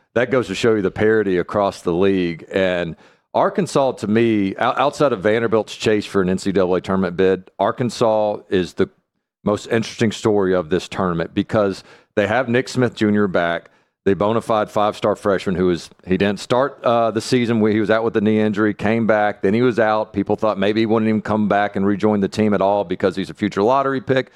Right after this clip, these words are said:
He comes back mid-February, and they've had some growing pains inserting him to the lineup. But on paper, they've got as high of a ceiling as anybody in the S E C. Now, can they click at the right time? 'Cause time is starting to run out.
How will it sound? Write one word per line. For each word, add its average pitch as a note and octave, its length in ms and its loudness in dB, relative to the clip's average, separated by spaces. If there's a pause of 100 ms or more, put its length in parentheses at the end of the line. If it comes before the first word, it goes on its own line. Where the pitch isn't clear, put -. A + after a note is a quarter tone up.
(440)
He G2 80 0
comes G#2 260 -2
back A2 380 -2
mid-February, G#2+ 1000 0 (460)
and A2 140 2
they've A2+ 100 0
had B2 180 0
some A#2 120 -2
growing B2+ 340 0
pains G#2 340 -2
inserting G#2+ 420 0
him G#2+ 200 0
to G2+ 80 4
the F2+ 120 0
lineup. A2+ 380 -2 (100)
But A#2 200 0
on D#3 280 0
paper, - 520 -4 (160)
they've B2+ 220 0
got G#2+ 220 0
as E2+ 100 -4
high - 280 -2
of G2 100 0
a D#2 60 -4
ceiling G#2+ 560 0
as E2+ 200 -2
anybody G#2+ 500 0
in F2+ 100 -2
the F2+ 120 2
S F#2 200 -2
E E2+ 100 -2
C. D3+ 340 0 (280)
Now, G2+ 140 0
can C3 300 -2
they A#2+ 120 2
click - 320 -2
at G#2+ 120 0
the F#2+ 60 0
right G2 220 0
time? B2+ 220 -2
'Cause E2+ 340 -8
time F#2+ 240 -2
is G2+ 120 0
starting A2 360 0
to F#2+ 100 -4
run F2 220 0
out. G2+ 300 -2